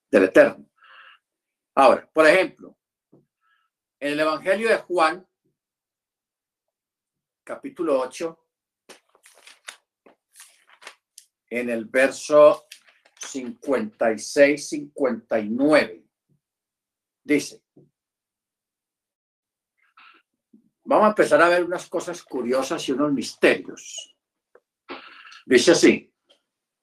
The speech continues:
verso cincuenta y seis, "Abraham vuestro padre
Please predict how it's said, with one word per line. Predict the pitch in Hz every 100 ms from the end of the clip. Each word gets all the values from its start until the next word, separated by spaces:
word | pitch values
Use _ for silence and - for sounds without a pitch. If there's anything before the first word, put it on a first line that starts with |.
| _ _ _ _ _ _ _ _ _ - - - _
verso | - 131 147
cincuenta | 160 - 123 110
y |
seis, | 107 135 95 - - _ - - _ _ _ _ -
"Abraham | 143 151 156 143 - 208 247
vuestro | 233 247 - 175 147
padre | - 160 160 170 190 -